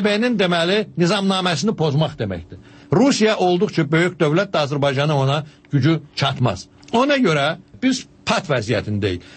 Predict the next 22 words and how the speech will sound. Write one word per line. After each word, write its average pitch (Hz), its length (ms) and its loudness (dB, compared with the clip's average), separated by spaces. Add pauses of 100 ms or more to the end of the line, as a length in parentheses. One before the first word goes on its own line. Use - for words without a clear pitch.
(200)
Nə 190 340 2 (180)
danışıq 190 440 0
yolları 214 420 0
ilə 208 180 -2
biz 202 120 0
gedib 202 260 0
torpaqlarımızı 190 640 0
qaytara 180 440 0
bilmərik, 175 420 0 (300)
müharibə 269 500 2
yolu 269 300 0
ilə 233 200 0
də 220 140 0
biz 247 240 -2
öz 247 300 0
ölkəmizi 180 420 0
tamamilə 185 560 0 (180)
bu 226 120 2
dəqiqə 175 340 0
məhv 117 300 -2
edə 95 160 -2
bilərik. 87 340 -4